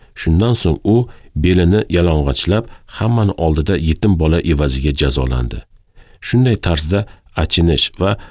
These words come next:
xayrixohlik uni och, baxtsiz va hamma xo'rlagan yetimcha uchun jazo olishga undadi. Qanday buyuk muhabbat, barcha insonlar evaziga jazolanish uchun Xudo o'z o'g'lini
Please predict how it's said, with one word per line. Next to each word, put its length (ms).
xayrixohlik 800
uni 220
och, 280
baxtsiz 560
va 120
hamma 340
xo'rlagan 580
yetimcha 440
uchun 320
jazo 280
olishga 580
undadi. 460
Qanday 360
buyuk 340
muhabbat, 600
barcha 420
insonlar 540
evaziga 480
jazolanish 680
uchun 280
Xudo 320
o'z 220
o'g'lini 420